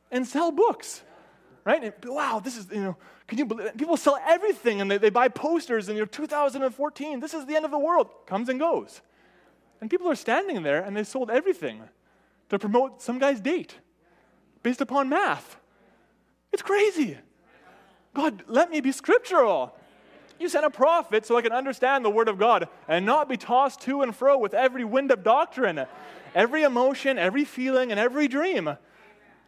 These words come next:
No, thank you. <laughs> I want to be rooted and grounded in Christ. It's okay to be simple, right?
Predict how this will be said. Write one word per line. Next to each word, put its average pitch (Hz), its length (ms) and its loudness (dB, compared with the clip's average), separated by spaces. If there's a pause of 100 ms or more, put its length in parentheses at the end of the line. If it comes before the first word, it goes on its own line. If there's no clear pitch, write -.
No, 330 240 -4
thank 403 300 -2
you. 127 260 -2 (200)
<laughs> - 1120 -14
I 180 80 -6
want 247 160 -2
to - 20 -4
be 214 60 -2
rooted 196 320 -4
and 170 100 -6
grounded 170 320 0
in 156 80 -8
Christ. 151 420 0 (1300)
It's 185 160 -2
okay 254 320 2
to 262 80 -6
be 185 120 -6
simple, 180 500 -6 (1200)
right? 247 220 -2